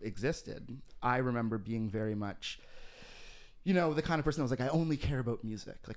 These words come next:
all I care about is music and musicians and music and blah, blah, blah. Like, I don't really have interest in, like, art or fashion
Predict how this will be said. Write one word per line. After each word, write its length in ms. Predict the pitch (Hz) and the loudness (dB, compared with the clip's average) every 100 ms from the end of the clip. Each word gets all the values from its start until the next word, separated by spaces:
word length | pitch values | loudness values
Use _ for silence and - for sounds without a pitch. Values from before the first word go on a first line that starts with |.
| - | 0
all 120 | 156 | 2
I 60 | 160 | 2
care 180 | 156 143 | 2 2
about 160 | 131 | 2
is 120 | 123 123 | 0 -2
music 420 | 120 123 120 - | -4 -4 -6 -6
and 120 | 120 | -4
musicians 600 | 117 117 120 117 113 107 - | -2 -2 -4 -4 -4 -6 -6
and 280 | 110 107 101 | -4 -4 2
music 340 | 131 113 117 | 0 0 -4
and 80 | 113 | -4
blah, 80 | 113 | -4
blah, 80 | 110 | -6
blah. 180 | 107 113 | -4 -4
Like, 160 | 104 | -4
I 60 | 120 | -2
don't 220 | 135 127 - - | 0 0 -4 -2
really 280 | 123 127 | 2 2
have 200 | 113 117 | 0 -2
interest 300 | 117 110 107 | -4 -6 -8
in, 100 | 107 | -6
like, 180 | 101 95 - | -6 -8 -6
art 340 | 113 110 - - | -4 -4 -8 -14
or 160 | 98 98 - | -12 -8 -6
fashion 460 | 101 110 113 104 | -4 -4 -4 -4